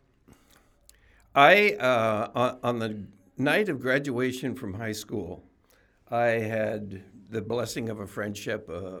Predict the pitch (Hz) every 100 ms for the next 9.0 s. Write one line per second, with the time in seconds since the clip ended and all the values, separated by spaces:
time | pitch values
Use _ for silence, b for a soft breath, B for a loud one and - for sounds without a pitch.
0 | - 101 95 98 98 113 - 95 - 110
1 | - 87 104 101 87 98 92 - 98 92
2 | - b b b b b 123 110 104 110
3 | 113 113 123 123 131 127 113 110 - -
4 | 110 107 123 113 107 107 117 120 120 113
5 | 104 104 - 110 107 101 98 - 95 104
6 | 110 104 98 98 95 101 98 - 101 87
7 | 82 82 87 87 92 101 98 104 92 85
8 | 92 117 110 110 113 107 117 117 - 104